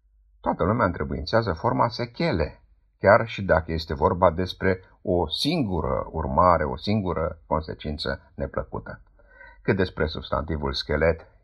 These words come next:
el are două forme. Forma corectă, schelete, și o formă ce este tot mai des folosită,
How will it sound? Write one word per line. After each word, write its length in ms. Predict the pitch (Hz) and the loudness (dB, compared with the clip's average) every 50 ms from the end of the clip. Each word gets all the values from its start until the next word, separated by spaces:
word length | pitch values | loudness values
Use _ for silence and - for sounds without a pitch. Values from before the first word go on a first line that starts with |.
| _ - - | _ -14 -8
el 180 | 73 73 71 | -6 -2 0
are 380 | 67 71 71 67 67 64 - - _ _ | 0 0 0 -2 -4 -4 -6 -10 _ _
două 500 | - 76 73 76 76 76 71 69 65 - - | -14 -10 -4 -2 -2 0 0 -2 -4 -6 -6
forme. 460 | - 69 67 64 - - - - - - - - _ | -4 -2 -2 -2 -4 -8 -14 -16 -20 -20 -20 -20 _
Forma 500 | - - 92 85 80 71 64 - - - | 0 4 4 4 4 2 -2 -4 -6 -4
corectă, 580 | - 67 67 64 98 104 - - 123 127 - - - - - _ _ _ | -4 -2 0 0 -2 -2 0 0 0 0 0 -4 -12 -20 -20 _ _ _
schelete, 760 | - - - - 78 - 78 80 82 82 90 92 110 131 - - _ _ | -14 -10 -6 -6 -6 -4 -4 -8 -6 0 2 2 2 2 -2 -12 _ _
și 160 | - - 90 | -8 -4 -4
o 80 | 82 | -2
formă 360 | 78 - 120 113 107 87 65 62 | 0 4 4 4 4 4 0 -4
ce 140 | - - | -4 -4
este 240 | 65 55 - - - | -6 -6 -6 -8 -10
tot 220 | 73 - 90 - - | -2 -2 -2 -2 0
mai 160 | - 76 69 | -2 -2 0
des 220 | - - - - | 0 -2 -4 -4
folosită, 640 | - - 55 55 50 - - - - - - - | -4 -4 -2 -2 -2 -4 -6 -12 -4 -4 -4 -4